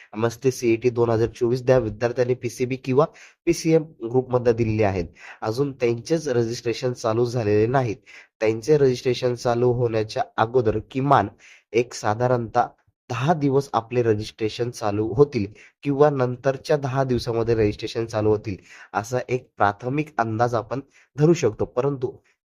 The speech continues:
अद्यापही रजिस्ट्रेशन चालू झालेले नसताना बीएससी ॲग्रीचे ॲडमिशन्स already चालू झालेले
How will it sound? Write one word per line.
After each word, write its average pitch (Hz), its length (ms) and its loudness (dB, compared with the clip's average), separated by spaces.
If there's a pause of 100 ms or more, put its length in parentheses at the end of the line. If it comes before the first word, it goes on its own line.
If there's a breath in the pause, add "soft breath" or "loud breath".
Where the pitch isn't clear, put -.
(140)
अद्यापही 131 640 2
रजिस्ट्रेशन 120 560 0
चालू 117 300 -4
झालेले 110 400 -2
नसताना 131 680 0 (680 soft breath)
बीएससी 120 640 -2 (200)
ॲग्रीचे 123 640 2 (360)
ॲडमिशन्स 120 640 0 (160)
already 123 380 4
चालू 110 300 -4
झालेले 104 440 0